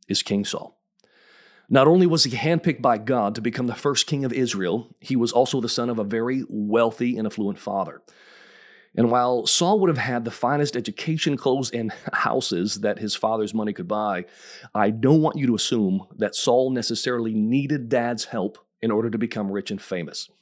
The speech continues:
The Bible actually teaches us that Saul would become one of the most skilled military leaders in the entire Israelite army, which in his time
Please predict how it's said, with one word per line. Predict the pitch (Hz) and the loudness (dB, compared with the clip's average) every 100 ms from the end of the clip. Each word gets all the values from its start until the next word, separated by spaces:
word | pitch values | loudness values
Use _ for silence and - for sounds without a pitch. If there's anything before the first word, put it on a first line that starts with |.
| _ - _ _ _ _ _ _ | _ -20 _ _ _ _ _ _
The | 151 | 4
Bible | 139 156 147 | 4 4 2
actually | 156 156 - 175 | -2 -2 0 0
teaches | 175 135 113 107 | 2 0 0 -2
us | 113 | -2
that | 110 - | -2 -2
Saul | - 156 78 101 113 | 0 0 2 0 0
would | 127 | -2
become | 120 135 123 | -2 -2 -2
one | 127 | -2
of | 120 | -2
the | |
most | 120 110 - | -2 0 0
skilled | - - - 165 170 190 175 - | 0 0 2 4 4 4 0 0
military | 156 151 156 160 139 | 0 0 0 0 2
leaders | 117 110 113 | 2 0 -2
in | 113 | -2
the | 113 | -2
entire | 110 - 117 117 | -4 -4 -4 -4
Israelite | 110 110 113 107 104 98 - | -4 -4 -4 0 0 -2 -4
army, | 98 80 - | -2 -2 -6
which | 95 120 175 - - | 0 2 4 2 0
in | 110 | 2
his | 143 320 - | 2 2 0
time | - - 131 | -4 -6 -10